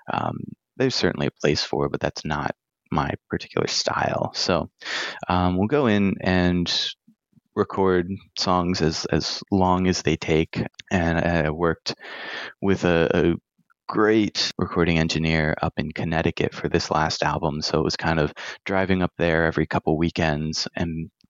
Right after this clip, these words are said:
getting through a couple more songs, a couple more. Uh, and, and then ultimately, like, everything gets recorded. And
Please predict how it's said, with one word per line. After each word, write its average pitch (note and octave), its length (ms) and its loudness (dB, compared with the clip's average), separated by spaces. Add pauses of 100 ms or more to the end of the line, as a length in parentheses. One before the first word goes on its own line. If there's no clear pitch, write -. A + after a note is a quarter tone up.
(100)
getting E2+ 260 0
through E2+ 380 -2
a - 40 -4
couple - 280 -2
more F#2+ 220 2
songs, F#2 440 0
a - 60 0
couple - 260 -2
more. E2+ 420 -2 (560)
Uh, D#2+ 400 -2 (120)
and, F2+ 180 0
and F2 180 0
then E2 320 0 (420)
ultimately, F#2 640 2
like, D#2+ 200 2
everything D#2+ 360 0
gets D#2+ 240 0
recorded. A2 640 2 (420)
And F2 640 2